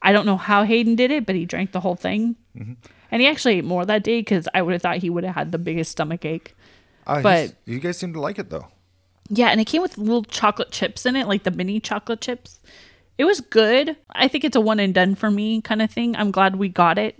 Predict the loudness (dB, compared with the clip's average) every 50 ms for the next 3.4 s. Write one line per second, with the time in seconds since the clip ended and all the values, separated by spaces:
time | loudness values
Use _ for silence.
0 | -10 -6 0 2 2 0 0 _ -6 -4 -2 -2 0 -2 -2 0 2 2 2 2
1 | 2 0 0 0 -2 -2 -4 -6 -6 -6 -6 -10 -12 -14 _ _ _ _ -2 -2
2 | -2 -2 -4 -6 -8 -8 -8 -8 -8 -10 -8 -10 -8 -6 -6 -6 -6 -8 -8 -10
3 | -8 -6 -6 -6 -6 -6 -8 -10